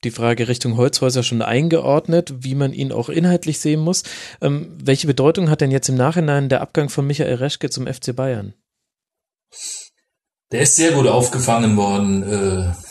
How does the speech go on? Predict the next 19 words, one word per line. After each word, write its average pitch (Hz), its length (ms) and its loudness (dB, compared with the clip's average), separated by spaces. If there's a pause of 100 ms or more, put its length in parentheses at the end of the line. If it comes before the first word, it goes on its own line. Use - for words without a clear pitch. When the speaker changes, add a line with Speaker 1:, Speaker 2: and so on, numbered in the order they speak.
(100)
Speaker 2:
durch, 90 540 -2
äh, 87 680 -6
Jonas 95 320 0
Bold. 104 380 0 (480)
Speaker 1:
Mhm. 139 260 -4 (140)
Speaker 2:
Da, 98 260 -8 (440)
äh, 104 320 -6 (1800)
ist, - 460 0
das 131 140 2
ist - 160 2
quasi, 127 680 2 (1040)
äh, 117 200 0 (240)
ja, 113 360 0
ein, 113 480 -2 (840)
ein 131 300 2
Wirken. 101 640 -2
Die 120 80 -2
beiden 131 640 0
haben 127 480 -2